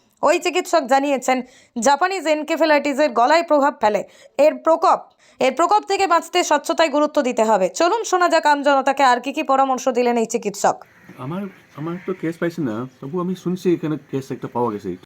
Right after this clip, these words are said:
Speaker 2: কিন্তু জাপানিজ এনকেফেলাইটিস আমরা এই এরিয়াতে আগে তো আমরা ভ্যাকসিন দেওয়া হয়েছে।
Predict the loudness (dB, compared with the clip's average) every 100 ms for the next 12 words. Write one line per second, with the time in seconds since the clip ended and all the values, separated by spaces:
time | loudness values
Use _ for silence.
0 | _ -10 -6 -6 -6 -8 -8 -8 -8 -10
1 | -10 -6 -6 -8 _ _ -20 -20 _ _
2 | _ _ _ _ _ _ _ _ _ _
3 | _ -12 -8 -6 -8 -6 -4 -2 -4 -4
4 | -6 -6 -4 -6 -10 -20 _ _ _ _
5 | _ -20 -18 -12 -8 -6 -6 -6 -8 -8
6 | -6 -6 -6 -10